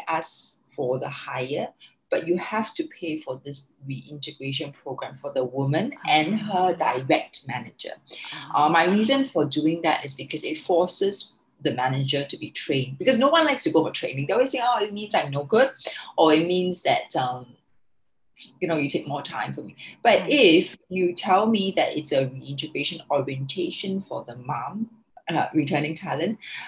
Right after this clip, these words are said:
Speaker 1: um, okay, fine, I'll do it. And in that process, again, my coaches or program managers, each one la-, one program manager is always, uh, linked to one high mom,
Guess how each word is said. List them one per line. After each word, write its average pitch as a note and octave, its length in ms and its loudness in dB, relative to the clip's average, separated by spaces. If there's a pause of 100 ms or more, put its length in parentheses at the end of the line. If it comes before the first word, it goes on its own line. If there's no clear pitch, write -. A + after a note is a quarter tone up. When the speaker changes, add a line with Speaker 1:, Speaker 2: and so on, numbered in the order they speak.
Speaker 1:
um, C3 420 2 (800)
okay, D#4+ 160 -4
fine, C4+ 300 -2
I'll D#3 120 -4
do - 160 -8
it. - 120 -10 (360)
And G3 140 6
in C#4+ 300 8
that - 220 4
process, F3+ 500 4
again, D#3+ 500 2 (500)
my C#3 260 2 (140)
coaches G#3+ 560 2
or C3+ 140 2
program D3 360 -2
managers, C3+ 640 -4
each G3+ 340 -2
one G3+ 300 4
la-, E3+ 220 2
one G3 160 2
program D3+ 260 0
manager C#3 240 -2
is - 340 -8 (220)
always, D#3+ 440 2
uh, C3+ 140 -4
linked D3 360 -6
to D3 80 -10
one C#3 260 -4
high C3+ 380 -4 (260)
mom, D3+ 400 -4